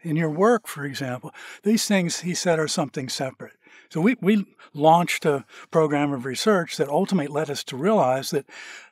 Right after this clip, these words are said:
h-, how people feel about bad things and whether they blame themselves for it or cope with it, that's great. That's about depression, but it doesn't have anything really to do with happiness. That happiness is not in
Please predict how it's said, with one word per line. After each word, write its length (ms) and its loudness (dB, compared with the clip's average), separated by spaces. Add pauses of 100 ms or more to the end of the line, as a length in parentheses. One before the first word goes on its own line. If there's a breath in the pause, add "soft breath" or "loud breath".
h-, 120 -10
how 300 0
people 400 -2
feel 340 2
about 360 0
bad 380 2
things 600 -2 (580 loud breath)
and 100 -12
whether 220 0
they 140 0
blame 340 0
themselves 480 -2
for 280 -4
it 60 -8
or 120 -8
cope 320 0
with 160 -4
it, 120 -8 (240 loud breath)
that's 240 -4
great. 300 0
That's 320 -4
about 460 0 (280 loud breath)
depression, 540 -4
but 140 -4
it 120 -6
doesn't 320 -4
have 220 -6
anything 640 -2
really 360 -4 (220 loud breath)
to 100 0
do 200 -6
with 140 -8
happiness. 600 -4 (800 soft breath)
That 140 -8
happiness 560 2
is 180 -2
not 320 -2 (420 loud breath)
in 600 -2